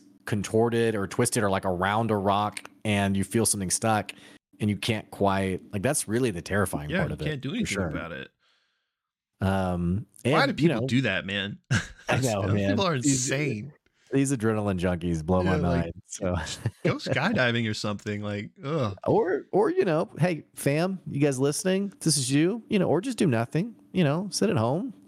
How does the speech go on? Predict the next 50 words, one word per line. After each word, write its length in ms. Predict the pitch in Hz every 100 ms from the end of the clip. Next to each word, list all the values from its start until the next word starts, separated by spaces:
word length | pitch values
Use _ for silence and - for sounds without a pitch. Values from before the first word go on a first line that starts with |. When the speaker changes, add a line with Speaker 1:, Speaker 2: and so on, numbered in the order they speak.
| 294
Speaker 1:
No 80 |
shame 260 | 262 107 92
in 80 | 90
that, 220 | 95 147 254 - _ _ -
you 120 | 117 117
know? 200 | 135 -
<laughs> 760 | - - _ _ _ - - -
Don't 100 | 208
let 60 | 202
anybody 240 | 170 135
judge 240 | 110 113
you 60 | 104
for 60 | 113
being 140 | 110
a 60 | 90
homebody, 580 | 95 95 92 110 180 - - 175
you 160 | - 120
know? 280 | 123 165 233 -
<laughs> 60 |
Speaker 2:
That's 180 | - -
right. 360 | 156 170 117 - - - _ _ _ _ _ _ - -
Speaker 1:
You 100 | 131
know, 100 | 131
what'd 120 | 135
Speaker 2:
Ugh. 60 | 156
Speaker 1:
you 80 | 170
do 40 |
on 80 | 110
Friday 220 | 104 98
night? 220 | 95 90
I 100 | 131
watched 360 | 135 123 123 -
T 160 | 120 113
V 340 | 110 85 76
for 140 | - -
three 260 | 135 135
hours. 560 | 127 98 90 107 - - -
<laughs> 40 | 143 - 139 - - - - - - - - _ _ _ _ -
I 20 |
feel 100 | -
like 60 | 110
this 80 | 92
is 60 |
like 100 | 95
a 60 | 82
Tim 260 | - 101 90
Robinson 420 | 90 92 90 85
skit 320 | - 87 87
or 60 | 95
something. 500 | 92 98 - -